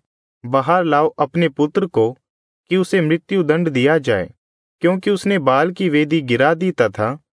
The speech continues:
उसके पास की अशेरा को काट डाला है।" किंतु योआश ने अपने उन सभी विरोधियों से कहा, "आपका उद्देश्य बाल के लिए विरोध करना है या उसे सुरक्षा प्रदान करना?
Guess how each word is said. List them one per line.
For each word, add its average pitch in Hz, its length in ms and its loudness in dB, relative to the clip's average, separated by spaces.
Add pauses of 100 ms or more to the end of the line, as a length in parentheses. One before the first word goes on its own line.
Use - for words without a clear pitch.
(360)
उसके 147 320 0
पास 147 380 0
की - 200 -8 (100)
अशेरा 135 440 0
को 147 160 0
काट 160 380 0
डाला 131 380 0
है।" 110 280 -8 (480)
किंतु 180 300 0
योआश 147 600 2
ने 180 100 -2 (120)
अपने 160 280 -2
उन 202 160 0
सभी 160 360 0
विरोधियों 143 580 0
से 180 200 0
कहा, 113 400 -2 (580)
"आपका 170 340 2
उद्देश्य 143 540 0
बाल 139 340 2
के 185 160 0
लिए 156 180 2
विरोध 143 400 2
करना 135 400 0
है 185 200 0
या 131 280 0 (420)
उसे 185 240 0
सुरक्षा 147 480 0
प्रदान 135 500 0
करना? 104 500 -4